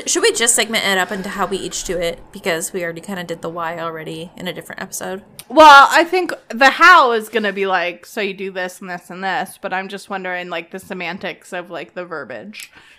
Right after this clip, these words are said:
Speaker 2: 'Cause I feel like everybody does it different. Like, I just do their name. Uh,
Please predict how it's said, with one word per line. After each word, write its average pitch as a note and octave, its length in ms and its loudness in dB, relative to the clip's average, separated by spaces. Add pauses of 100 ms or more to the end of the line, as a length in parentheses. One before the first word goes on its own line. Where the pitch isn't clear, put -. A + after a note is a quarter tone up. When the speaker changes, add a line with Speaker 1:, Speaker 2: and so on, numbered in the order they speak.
Speaker 2:
'Cause A3 160 -8
I B3 80 -2
feel C4+ 160 -6
like C#4+ 160 -6
everybody A3 400 -10
does G3+ 220 -10
it - 120 -18
different. G3+ 400 -8
Like, G3+ 240 -6
I A3 200 4
just F#3 480 -6
do G3 100 -6
their F3 180 -6
name. G3+ 440 -8 (580)
Uh, E3+ 320 2